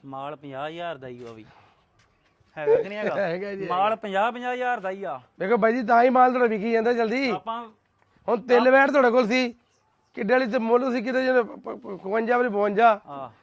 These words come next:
Speaker 2: ਤੇ ਮੇਰੇ ਤੋਂ ਪਹਿਲੋਂ ਗਈ ਹੋਣੀ ਉਹ।
Speaker 1: ਯਾਰ, ਆਪਾਂ ਛੇ ਆ, ਕਿੰਨਾ ਮਾਲ ਉਦੋਂ ਛੇ ਸੱਤਾਂ ਦੀ ਪਾਈ, ਆਪਾਂ ਕੋਈ ਜ਼ਿਆਦਾ ਮਾਰਜਨ ਨਹੀਂ ਆ।
Speaker 2: ਹਾਂ।
Speaker 1: ਹਿਸਾਬ
Speaker 2: ਉਹ ਮੈਨੂੰ
Speaker 1: ਨਾਲ
Speaker 2: ਪਤਾ
Speaker 1: ਹੀ।
Speaker 2: ਕਿੰਨੇ ਫੋਨ ਆ ਬਾਈ ਜੀ, ਦੁਆਰੇ ਮੈਂ ਕਿਹਾ, "ਵੀਰੇ, ਉਹਦਾ ਵੇਖ ਗਈ।"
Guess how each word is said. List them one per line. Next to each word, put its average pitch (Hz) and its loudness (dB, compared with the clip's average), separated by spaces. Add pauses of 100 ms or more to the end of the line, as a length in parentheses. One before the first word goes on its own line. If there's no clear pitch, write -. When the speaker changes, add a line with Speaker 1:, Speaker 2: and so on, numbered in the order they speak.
Speaker 2:
ਤੇ 240 0
ਮੇਰੇ 240 0
ਤੋਂ 254 2
ਪਹਿਲੋਂ 277 0
ਗਈ 233 4
ਹੋਣੀ 202 0
ਉਹ। 214 2
Speaker 1:
ਯਾਰ, 170 -2
ਆਪਾਂ 170 -6
ਛੇ 165 -10
ਆ, 170 -2
ਕਿੰਨਾ 170 -12
ਮਾਲ 170 -8
ਉਦੋਂ 165 -12
ਛੇ 160 -14
ਸੱਤਾਂ 160 -14
ਦੀ 170 -14
ਪਾਈ, 175 -10
ਆਪਾਂ 170 -8
ਕੋਈ 170 -12
ਜ਼ਿਆਦਾ 160 -4
ਮਾਰਜਨ 151 -6
ਨਹੀਂ 165 -12
ਆ। 165 -6
Speaker 2:
ਹਾਂ। 185 2 (280)
Speaker 1:
ਹਿਸਾਬ - -2
Speaker 2:
ਉਹ 247 6
ਮੈਨੂੰ 247 4
Speaker 1:
ਨਾਲ 262 2
Speaker 2:
ਪਤਾ 302 8
Speaker 1:
ਹੀ। 359 2
Speaker 2:
ਕਿੰਨੇ 277 2
ਫੋਨ 247 4
ਆ 240 2
ਬਾਈ 240 2
ਜੀ, 285 -2
ਦੁਆਰੇ 247 2
ਮੈਂ 247 0
ਕਿਹਾ, 254 0
"ਵੀਰੇ, 254 4
ਉਹਦਾ 240 4
ਵੇਖ 220 2
ਗਈ।" 233 -6